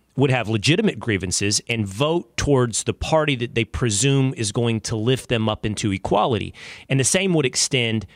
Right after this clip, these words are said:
for women, women's suffrage and original feminism and the right to vote. So they would have vestiges. That, that takes a long time to separate yourself from, "I am in an, an identity group that is an aggrieved minority,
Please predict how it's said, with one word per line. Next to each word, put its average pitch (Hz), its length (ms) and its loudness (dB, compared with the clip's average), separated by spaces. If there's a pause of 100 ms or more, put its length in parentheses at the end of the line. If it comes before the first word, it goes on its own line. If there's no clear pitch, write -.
for 117 380 0
women, 147 380 2 (160)
women's 104 240 0
suffrage - 500 -2
and 113 160 -16
original 147 420 4
feminism 98 500 -8
and 107 100 -10
the 104 40 -6
right 117 280 -2
to - 100 -4
vote. 120 380 0
So 156 120 2
they 170 100 2
would 208 120 2
have 190 200 0
vestiges. 147 840 -2 (280)
That, 175 200 -2
that 208 220 -2
takes 180 260 -2
a 135 80 -2
long 147 560 0
time 156 420 0
to - 80 -8
separate 135 440 -2
yourself 113 340 -2
from, 113 260 0 (420)
"I 143 200 0
am 143 300 -2 (100)
in 127 460 0 (760)
an, 117 480 -2 (280)
an 117 200 -4
identity 143 760 0
group 123 300 2
that 117 160 -2
is 113 80 -2
an 120 80 2
aggrieved 117 420 -2
minority, 110 800 2